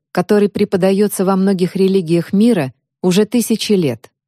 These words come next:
Так что же такое осознанность? Для целей этой книги воспользуемся следующим определением. Осознанность — это способность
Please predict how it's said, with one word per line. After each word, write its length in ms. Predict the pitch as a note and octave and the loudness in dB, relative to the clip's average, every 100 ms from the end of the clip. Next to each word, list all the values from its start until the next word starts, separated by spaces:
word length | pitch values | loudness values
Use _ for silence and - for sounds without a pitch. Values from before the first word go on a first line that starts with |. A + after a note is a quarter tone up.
| _ _ _ _ _ - | _ _ _ _ _ -2
Так 160 | A3 - | -2 -2
что 260 | - D4+ | -2 0
же 140 | C4 B3+ | 0 -2
такое 640 | C#4 - F#3 C#3 A#2+ - - | -4 -2 -2 0 -4 -8 -6
осознанность? 960 | F3+ - D#3+ C3 C3+ B2+ A2+ - - _ _ _ _ _ _ _ | -4 -2 -4 -2 -4 -4 -8 -12 -20 _ _ _ _ _ _ _
Для 240 | F3+ G#3 C4 | 0 0 0
целей 340 | E4 D4+ D4 | 2 2 2
этой 280 | B3+ B3 B3 | 0 0 0
книги 400 | - C#4+ D4 F#3 | 0 0 2 0
воспользуемся 840 | F3 F3 A#3+ B3 G3+ A3 G#3 G#3 | 0 -2 0 0 2 0 0 -2
следующим 680 | - A#3 G3 D3 C3 - D3+ | -2 0 0 0 -4 -2 -2
определением. 880 | D3+ E3 D3 F3 D3+ B2+ B2 A2+ - _ _ _ _ _ _ _ _ _ _ - | -2 -4 -2 0 0 -2 -4 -6 -12 _ _ _ _ _ _ _ _ _ _ -8
Осознанность — 920 | C#3+ - A3 B3 F3 C#3+ B2 - - _ _ _ | -6 -2 0 2 0 -2 -6 -10 -20 _ _ _
это 200 | G3+ A3+ | -2 0
способность 800 | A3 - B3 B3+ G3+ E3 D#3 - | -2 -2 0 0 0 0 -4 -6